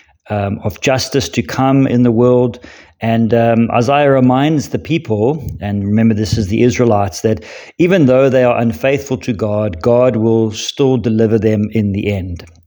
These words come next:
Um, God never gives up on us, and as much as we try to, to close our ears or, or, or, or close our eyes to, to the things of God,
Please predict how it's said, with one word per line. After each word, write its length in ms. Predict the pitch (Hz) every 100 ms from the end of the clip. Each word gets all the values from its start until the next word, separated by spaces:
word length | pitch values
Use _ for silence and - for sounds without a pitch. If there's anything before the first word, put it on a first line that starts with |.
| - -
Um, 340 | 92 95 98
God 280 | 95 113 107
never 200 | 113 110
gives 260 | 87 107 -
up 200 | - 147
on 180 | 139
us, 340 | 135 131 - - - - - _ _
and 360 | - 104 107 104
as 240 | 107 104
much 240 | 117 117 113
as 100 | 90
we 220 | 113 107
try 380 | - 120 113 113
to, 380 | - 107 104 80 - - 82 - - -
to 120 | -
close 360 | - 147 151 123
our 200 | 123 123
ears 440 | 135 135 131 123
or, 380 | 110 104 101 -
or, 200 | 110 110
or, 220 | 110 110 -
or 200 | 107 - _ _ - -
close 300 | 143 139 123
our 240 | 110 -
eyes 420 | 120 135 123 110
to, 480 | - - 110 110 107
to 180 | - 117
the 80 | 104
things 320 | 135 127 113
of 160 | 101 85
God, 580 | 107 98 101 104 -